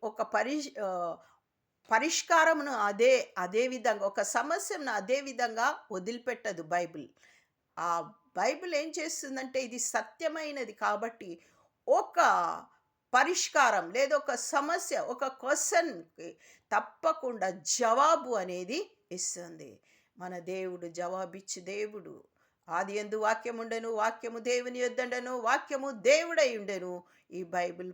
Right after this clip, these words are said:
ప్రతి ప్రశ్నకు జవాబిస్తుంది. నీకేదైనా సమస్య ఉందా? బైబిల్ తీసి చదువు.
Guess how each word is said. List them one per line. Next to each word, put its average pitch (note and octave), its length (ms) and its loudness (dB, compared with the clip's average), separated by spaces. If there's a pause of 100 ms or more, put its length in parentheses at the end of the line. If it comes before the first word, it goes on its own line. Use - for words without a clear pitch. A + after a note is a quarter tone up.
ప్రతి F3+ 420 -10
ప్రశ్నకు F3 720 -12
జవాబిస్తుంది. E3 1120 -10 (340)
నీకేదైనా D4+ 800 0
సమస్య D4 540 -2
ఉందా? C#4+ 500 4 (420)
బైబిల్ F#3 600 -4
తీసి G3+ 280 -8
చదువు. E3+ 600 -8